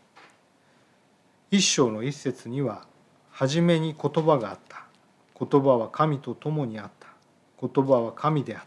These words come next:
た。この方は初めに神と共におられた。」えー、十四節を読みますと、「言葉は人となっ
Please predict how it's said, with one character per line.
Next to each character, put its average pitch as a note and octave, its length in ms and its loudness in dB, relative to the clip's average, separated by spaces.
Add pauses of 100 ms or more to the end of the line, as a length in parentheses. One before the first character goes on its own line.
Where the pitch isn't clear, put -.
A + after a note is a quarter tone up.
た。 - 100 -20 (1300)
こ C#3 120 4
の C#3+ 100 6
方 C#3+ 260 4
は B2 140 4
初 B2+ 280 -4
め D3+ 180 0
に D#3 220 -2 (240)
神 E3 300 -2
と D3 160 -4
共 C#3 340 -8
に D3+ 220 -8 (220)
お A#2 60 -8
ら A2 120 -4
れ E2+ 140 -16
た。」 - 120 -20 (1700)
え G2+ 40 -20
ー、 F#2+ 100 -20 (760)
十 F3 280 2
四 F3 240 2
節 G#2 520 -16 (100)
を C3+ 280 2 (120)
読 B2+ 160 -6
み C3 80 -4
ま C3 140 -4
す - 140 -14
と、 B2+ 220 -4 (360)
「言 C#3+ 220 2
葉 C#3 160 6
は A2 120 2
人 - 240 -12
と D3 140 -8
な D3+ 160 2
っ D3 40 -4